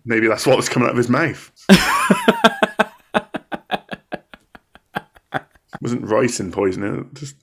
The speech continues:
Speaker 1: the sheer amount of toothpaste they shoved in on him. <laughs>
Speaker 2: That's what we find out at the morgue. Next, we head to the mystery area, and we see Cam in the attic. Cam watches some footage of Ronnie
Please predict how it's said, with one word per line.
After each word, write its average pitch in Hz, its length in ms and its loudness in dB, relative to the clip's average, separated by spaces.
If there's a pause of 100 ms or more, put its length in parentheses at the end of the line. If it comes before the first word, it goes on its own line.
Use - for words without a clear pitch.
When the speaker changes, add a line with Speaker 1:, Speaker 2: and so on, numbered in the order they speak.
(100)
Speaker 1:
the - 60 -6
sheer 131 220 2
amount 113 160 2
of - 100 -6
toothpaste 123 500 -2
they - 100 -6
shoved - 300 -4
in 95 120 -4
on 58 120 -6
him. 143 260 -12
<laughs> - 1500 -8
Speaker 2:
That's - 220 -4
what - 100 -2
we 120 60 -2
find 110 260 -2
out 104 120 -2
at 101 100 -8
the 101 60 -4
morgue. 101 280 -6 (220)
Next, - 420 -4 (300)
we 117 100 -4
head 110 180 -4
to - 80 -10
the 95 80 -4
mystery 117 300 -4
area, 82 400 -8 (220)
and 131 360 -4
we 127 60 -4
see - 160 -6
Cam 180 240 -2
in - 140 -2
the 160 80 2
attic. 175 460 -2 (260)
Cam 156 160 0
watches 123 260 -2
some 117 140 -2
footage 110 320 -6
of 110 100 -6
Ronnie 110 340 -4